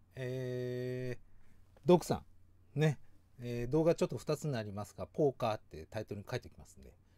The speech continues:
両方ね、見てください。はい。じゃあ、えー、店長の方が左側のタブですね。リフレッシュしますね。で、右側のタブがドクさん。ね。リフレッシュします。で、ドクさん先行です。三回押して三回目が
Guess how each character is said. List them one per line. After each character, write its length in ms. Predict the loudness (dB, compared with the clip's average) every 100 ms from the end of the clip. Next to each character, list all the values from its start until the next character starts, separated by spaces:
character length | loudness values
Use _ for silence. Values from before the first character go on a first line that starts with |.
| -20 _ -8
両 140 | -8
方 220 | -6 -8
ね、 180 | -10 -12
見 60 | -14
て 80 | -18
く 100 | -20
だ 80 | -20
さ 120 | -20
い。 40 | _ -20 -20 -20 -20 -4
は 140 | -2
い。 100 | -2 -6
じ 120 | 0 0
ゃ 40 |
あ、 60 | 0
え 480 | -8 -6 -8 -10 -12
ー、 80 | -18 -20 _ _
店 120 | -6 -2
長 120 | -2
の 80 | -4
方 100 | -8
が 120 | -8
左 400 | -8 -6 -6 -6
側 180 | -8 -10
の 80 |
タ 160 | -10 -12
ブ 100 | -12
で 60 | -18
す 120 | -12
ね。 140 | -12 -12 -20 -20 _ _ _
リ 100 | -8
フ 80 | -6
レ 80 | -6
ッ 40 |
シ 120 | -8 -16
ュ 40 |
し 120 | -20
ま 80 | -20
す 120 | -18
ね。 140 | -18 -18 -20 _ _ -20 -20 _ _ _ _ _ _ _ _
で、 100 | -6
右 260 | -4 0 0
側 120 | 0
の 80 | 0
タ 160 | 0
ブ 140 | 0 -2
が 180 | -2 -4 -20 -20 -16
ド 100 | -14
ク 120 | -14 -16
さ 80 |
ん。 340 | -20 -20 -16 -16
ね。 80 | -16 _
リ 100 | -16
フ 80 | -14
レ 80 | -18
ッ 40 |
シ 60 | -18
ュ 40 |
し 140 | -20
ま 20 | -20
す。 0 | -20 -20 -14 -6
で、 80 |
ド 120 | -2 -2
ク 100 | -2
さ 100 | -6
ん 60 |
先 200 | -6 -12
行 200 | -12 -12
で 100 | -12
す。 140 | -16 -8
三 220 | -6 0
回 140 | 0
押 80 | 0
し 80 | -2
て 100 | -8
三 260 | -6 -8
回 160 | -6 -4
目 120 | -2
が 200 | -2 -2